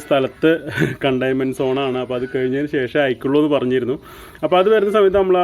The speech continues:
അതിൻ്റെ അപ്ഡേഷൻ കാണിക്കാം കേട്ടോ. പിന്നെ ഇതേ നമ്മുടെ ചെറിയ ഗപ്പികൾ. ഇനി നമ്മൾ കുറച്ച് വിത്തുകൾ പാകാനായിട്ട് പോവുകയാണ്. ആ, കുറച്ച് വെണ്ട, കുമ്പളം അതുപോലുള്ള കേട്ടോ. അപ്പോൾ അത് നമുക്ക്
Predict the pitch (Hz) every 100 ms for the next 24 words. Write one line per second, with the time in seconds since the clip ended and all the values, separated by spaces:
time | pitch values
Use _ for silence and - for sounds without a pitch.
0 | 151 156 151 156 131 139 151 139 123 120
1 | 120 - - - - - - - - 123
2 | 127 143 143 - - 127 120 117 135 -
3 | - - 127 123 120 120 - 117 123 -
4 | - 202 226 226 226 202 185 202 175 -
5 | 185 185 196 180 - 147 143 147 143 131
6 | 139 127 131 120 127 135 127 123 123 120
7 | 127 117 139 131 131 - - - 131 127
8 | 120 131 123 127 120 127 123 120 120 120
9 | 117 113 117 123 127 123 131 131 123 127